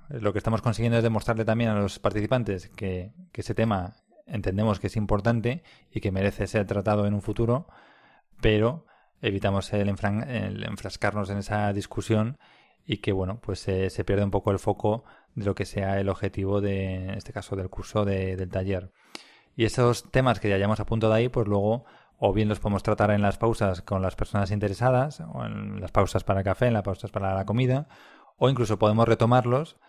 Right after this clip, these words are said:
eh, con un contacto posterior. Es decir, oye, puedes enviar un correo después de la formación y decir, "Oye, este tema que dijisteis que os interesaba, pues mira,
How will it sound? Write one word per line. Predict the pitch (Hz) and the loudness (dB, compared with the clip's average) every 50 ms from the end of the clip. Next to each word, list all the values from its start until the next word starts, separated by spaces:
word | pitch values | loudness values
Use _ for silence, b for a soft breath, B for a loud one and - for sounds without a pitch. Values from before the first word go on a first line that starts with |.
| b b b b b _ - | b b b b b _ -2
eh, | 117 107 104 101 98 98 95 - | 0 2 4 4 4 2 2 2
con | - 104 | 2 2
un | 104 104 | 2 2
contacto | 101 104 98 95 98 - - 101 | 2 0 2 0 0 0 0 -2
posterior. | - 104 92 - 101 92 120 123 | -2 -2 -2 -2 0 0 2 2
Es | 113 101 | 2 0
decir, | 95 92 - 107 98 95 | -2 -4 -4 -2 -2 0
oye, | 98 107 110 101 95 95 98 - _ _ _ _ | 2 2 0 0 -2 -6 -10 -16 _ _ _ _
puedes | - 107 98 - | -2 -2 0 0
enviar | 117 107 101 104 104 101 | 0 2 4 4 4 4
un | 104 104 | 2 2
correo | 104 104 104 110 113 107 | 4 2 4 6 4 4
después | 101 90 - - 107 101 101 | 4 2 0 0 0 2 2
de | 104 101 | 2 2
la | 101 101 101 98 | 4 4 2 2
formación | - - 110 107 107 107 - 135 139 | 2 0 0 0 0 0 0 0 0
y | 147 | 0
decir, | 131 - 113 107 101 104 120 | 0 0 0 0 0 0 0
"Oye, | 135 127 127 120 | 0 2 2 2
este | 113 - 143 | 2 0 0
tema | 131 139 135 135 135 131 | 0 2 2 4 2 2
que | 117 127 127 123 123 | 2 2 2 2 2
dijisteis | 120 110 - 131 131 120 - 123 104 | 2 2 0 -2 -2 0 0 -2 0
que | 120 | 0
os | 117 104 110 - - | -2 -2 -2 -6 -4
interesaba, | 113 113 107 110 110 104 - 110 98 95 95 | -4 0 2 2 0 2 2 2 2 2 0
pues | 92 98 95 98 | -2 -2 -2 0
mira, | 113 107 101 92 | 0 0 0 -2